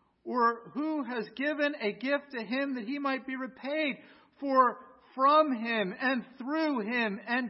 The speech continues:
to him are all things. To him be glory forever. Amen.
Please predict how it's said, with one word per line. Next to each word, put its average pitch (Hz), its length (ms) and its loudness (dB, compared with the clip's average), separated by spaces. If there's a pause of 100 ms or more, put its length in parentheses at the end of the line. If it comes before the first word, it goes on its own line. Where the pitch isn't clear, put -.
(160)
to 349 300 2
him 226 360 -2
are 294 320 6
all 269 400 4
things. 240 300 2 (440)
To 262 280 4
him 320 540 6
be 240 180 2
glory 311 720 4 (340)
forever. 208 1080 8 (320)
Amen. 202 760 4